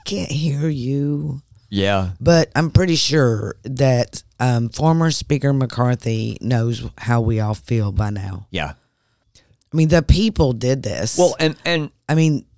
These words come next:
Speaker 1: they elected these individuals to be honest and, and I'm not saying that they're perfect. These people are not perfect, and they have not done everything that we have asked them to do.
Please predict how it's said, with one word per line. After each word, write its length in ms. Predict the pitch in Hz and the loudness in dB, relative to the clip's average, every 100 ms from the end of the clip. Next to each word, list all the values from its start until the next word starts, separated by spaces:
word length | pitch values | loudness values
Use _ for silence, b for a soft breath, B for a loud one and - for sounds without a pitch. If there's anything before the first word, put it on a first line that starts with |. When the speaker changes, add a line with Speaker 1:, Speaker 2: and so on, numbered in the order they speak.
| _ | _
Speaker 1:
they 300 | 127 160 202 | -2 2 4
elected 680 | 185 151 156 170 - 139 123 | 2 4 2 2 0 -2 0
these 300 | 143 143 147 | 0 0 0
individuals 1000 | 147 135 120 135 135 131 117 113 110 - - | 0 0 0 0 0 0 0 0 -4 -8 -8
to 100 | 117 | -6
be 200 | 120 - | -6 -4
honest 680 | 98 123 135 151 - - - _ _ _ _ _ _ _ _ _ | 0 2 2 0 -4 -8 -14 _ _ _ _ _ _ _ _ _
and, 160 | 185 202 - | -2 -2 0
and 140 | 226 | 0
I'm 120 | 262 | 2
not 200 | 254 - | 0 0
saying 320 | - 202 180 | 0 0 2
that 180 | 170 165 | 2 2
they're 140 | 165 147 | 0 4
perfect. 680 | 147 147 - 101 - - - 135 | 4 2 -2 -8 -8 -14 -16 -8
These 420 | 160 214 233 - | -2 -2 -2 -2
people 480 | 202 202 185 180 - | 0 0 2 0 2
are 100 | 165 | 0
not 260 | 165 151 - | 2 2 4
perfect, 600 | 147 117 90 - - - | 4 0 -6 -10 -14 -8
and 140 | 135 147 | -4 0
they 160 | 156 | 2
have 160 | 208 190 | 0 0
not 220 | 185 147 | 0 0
done 200 | 170 147 - | 0 0 0
everything 440 | 151 147 151 143 | 0 0 0 0
that 140 | 131 | -2
we 140 | 110 123 | 0 -2
have 140 | 113 | -2
asked 280 | 90 87 - | -2 -4 -2
them 160 | 113 113 | -2 -2
to 100 | 110 | -2
do. 280 | 98 87 | -4 -10